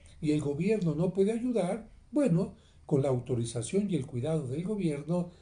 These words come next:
este taller puede ayudarles en su restauración. Así que anoten los datos porque uno no sabe cuándo los pueda ocupar.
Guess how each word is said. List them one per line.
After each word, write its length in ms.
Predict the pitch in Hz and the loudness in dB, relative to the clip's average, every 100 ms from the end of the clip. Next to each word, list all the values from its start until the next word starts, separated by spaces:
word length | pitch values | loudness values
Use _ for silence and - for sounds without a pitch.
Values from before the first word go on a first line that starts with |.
| - - - | -20 -20 -2
este 300 | 190 190 190 | 0 2 0
taller 560 | - 127 135 190 196 - - - - | -2 -2 2 2 0 -8 -20 -18 2
puede 220 | 156 165 | 4 4
ayudarles 580 | 151 120 139 156 156 165 | 2 0 -2 0 -2 -2
en 200 | 170 123 | -2 -2
su 180 | 156 | -2
restauración. 880 | 147 135 - 147 131 127 120 117 107 - - - - - | -2 -4 -4 -4 -2 -4 -6 -10 -12 -16 -20 -20 -20 -6
Así 280 | 180 - 247 | -4 -2 0
que 280 | 226 202 - - - | 2 2 0 -16 -8
anoten 520 | - 190 269 - 214 | -2 0 0 0 2
los 180 | 196 180 | 2 2
datos 360 | 262 269 269 - | 0 0 -2 -2
porque 480 | 170 139 156 135 - | -2 -2 -2 -4 2
uno 220 | 196 196 | 4 6
no 140 | 185 | 4
sabe 320 | 185 233 226 196 | 0 -2 -2 0
cuándo 340 | 196 190 180 | 2 2 4
los 180 | 151 - | 2 0
pueda 300 | - 175 165 | -2 0 0
ocupar. 580 | 147 170 160 240 233 | 0 -2 2 2 0